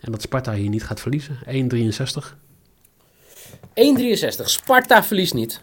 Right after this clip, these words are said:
Speaker 2: Eh,
Speaker 1: Ja.
Speaker 2: dat, eh, ja, het zou kunnen. Boteamse score. Één één, twee twee.
Speaker 1: Ja.
Speaker 2: Prima, toch? Ja.
Speaker 1: Goed.
Speaker 2: Eh, gaan we gelijk door, naar P S V Heerenveen. Ja, P S V moet natuurlijk nog tweede worden. Eh, Roger Smit zei het vrijdag op de persconferentie. Daar richten ze zich op. Willen volgend jaar Champions League spelen.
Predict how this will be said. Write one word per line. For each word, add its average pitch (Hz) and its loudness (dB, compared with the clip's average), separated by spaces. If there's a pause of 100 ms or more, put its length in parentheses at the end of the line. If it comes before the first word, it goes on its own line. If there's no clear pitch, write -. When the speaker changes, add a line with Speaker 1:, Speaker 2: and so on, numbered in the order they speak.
(120)
Speaker 2:
Eh, 117 -10
Speaker 1:
Ja. 104 -4
Speaker 2:
dat, - -8
eh, - -12 (500)
ja, 180 -4
het 143 -2
zou - -8
kunnen. 90 -10
Boteamse 98 -6
score. 92 -12 (240)
Één 95 -6
één, 82 -6
twee 90 -8
twee. 82 -14 (480)
Speaker 1:
Ja. - -6
Speaker 2:
Prima, 120 -2
toch? 160 -12 (100)
Ja. 165 -6 (540)
Speaker 1:
Goed. 143 -8
Speaker 2:
Eh, 214 8
gaan 214 2
we 185 2
gelijk 160 4
door, 226 2 (300)
naar 175 2
P 254 10 (160)
S 202 2
V 175 6
Heerenveen. 220 4 (320)
Ja, 160 -4
P - 0
S 180 6
V 185 6
moet 208 6
natuurlijk 196 2
nog 156 0
tweede 202 4
worden. 208 2
Eh, 143 -2 (120)
Roger 151 2
Smit 175 -2
zei 151 2
het 147 -6
vrijdag 147 -2
op 131 -12
de - -20
persconferentie. 127 -6
Daar 117 -2
richten 131 -6
ze - -10
zich - -10
op. 131 -4
Willen 120 -6
volgend 127 -6
jaar 110 -4
Champions 160 -4
League - -8
spelen. 127 -6